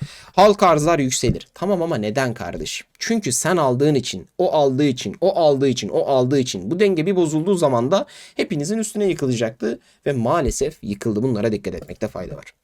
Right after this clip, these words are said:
bist otuz endeksine bakalım. Bugün güzeldi. Yani şurada bir tane direncimiz var bizim. On bir bin iki yüz doksan.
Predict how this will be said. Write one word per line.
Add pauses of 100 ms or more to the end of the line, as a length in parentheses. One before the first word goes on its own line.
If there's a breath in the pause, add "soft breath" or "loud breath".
(420 soft breath)
bist
otuz
endeksine
bakalım.
Bugün
güzeldi.
Yani
şurada
bir
tane
direncimiz
var
bizim.
On
bir
bin
iki
yüz
doksan.